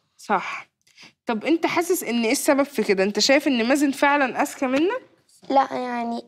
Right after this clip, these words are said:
Speaker 2: أنا يعني ذكائي يعني زي ذكائه كده.
Speaker 1: أنتوا الاتنين في نفس المستوى، صح؟ طب تفتكر
Speaker 2: بس
Speaker 1: ليه باباك قال كده؟
Speaker 2: أنا بحبه، هما أولاد خالي.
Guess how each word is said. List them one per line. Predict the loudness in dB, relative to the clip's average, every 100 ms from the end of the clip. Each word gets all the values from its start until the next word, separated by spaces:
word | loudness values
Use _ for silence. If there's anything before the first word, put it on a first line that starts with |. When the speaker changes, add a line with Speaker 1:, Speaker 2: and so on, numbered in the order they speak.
| -4
Speaker 2:
أنا | 0 0 -2 -2
يعني | -2 0 -2 -2 -4
ذكائي | -2 2 2 2 2 0
يعني | -2 -4 -4 -4 -6 -20 _ 0
زي | 4 4
ذكائه | 2 -2 -2 -4 -6 -12
كده. | -12 -12 -14 _ -2
Speaker 1:
أنتوا | 0 2
الاتنين | 0 2 0
في | 2
نفس | 2 0 2
المستوى، | 2 2 2 2 2 0 -6 -4
صح؟ | 0 0 -2 -12 _ _ _ -6
طب | -6 -4
تفتكر | -8 -2 2
Speaker 2:
بس | 4
Speaker 1:
ليه | 4 4
باباك | 2 2 0
قال | -2 -4
كده؟ | -4 -8 -8 -16 _ _ _ _ _ _ -8
Speaker 2:
أنا | -8
بحبه، | -6 -2 -2 -2 -14 -20 _ -14
هما | -8 -4 -2
أولاد | -2 -2 -2 -2 -2 -6 -10 -8 -8 -10 -20 -18 -2
خالي. | 0 0 -2